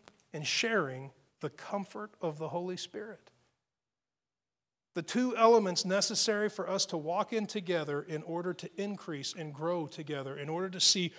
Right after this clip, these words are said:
wonderful things continue to move forward in the kingdom of God.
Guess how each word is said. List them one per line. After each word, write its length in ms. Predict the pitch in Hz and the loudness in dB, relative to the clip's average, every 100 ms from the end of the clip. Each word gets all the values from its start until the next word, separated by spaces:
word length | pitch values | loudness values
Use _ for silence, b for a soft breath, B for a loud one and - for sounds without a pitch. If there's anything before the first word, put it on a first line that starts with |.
| B | B
wonderful 580 | 143 165 214 196 - 165 | -6 -2 0 0 -2 -6
things 420 | - 202 180 151 | -6 -4 -4 -6
continue 580 | - 160 - 202 196 156 - B B | -8 -10 -4 -2 -2 -4 -8 B B
to 100 | 160 | 0
move 220 | 170 160 | 2 0
forward 440 | - 185 190 202 | 0 2 4 4
in 140 | 190 170 | 2 -2
the 80 | 160 | -4
kingdom 380 | 185 190 190 | -4 -4 -4
of 100 | 190 | -6
God. 400 | 170 202 196 151 | -2 0 0 -4